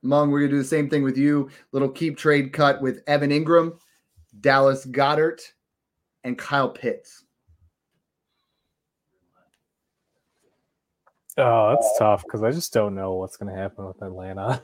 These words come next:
Speaker 2: <laughs> Um, I think I will keep Goddard. I would trade Ingram 'cause his value should be up a little bit after last week, but I would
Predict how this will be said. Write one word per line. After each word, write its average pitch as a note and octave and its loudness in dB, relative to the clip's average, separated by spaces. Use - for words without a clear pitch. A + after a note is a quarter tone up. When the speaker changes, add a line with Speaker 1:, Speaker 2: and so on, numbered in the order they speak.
Speaker 2:
<laughs> D#3+ -2
Um, B2 6
I A#2+ 0
think C3+ -4
I A#2+ 0
will A2+ -2
keep - -4
Goddard. G2 -2
I G#2 0
would G2+ -4
trade B2 0
Ingram A2 -6
'cause G2 -14
his A2 -4
value A2 0
should G#2+ -6
be G#2+ -4
up G2 -4
a G#2 -2
little F#2+ -4
bit F2+ -8
after F#2+ -6
last F#2+ -6
week, A2 -6
but F#2 -6
I G2+ 2
would F#2+ -4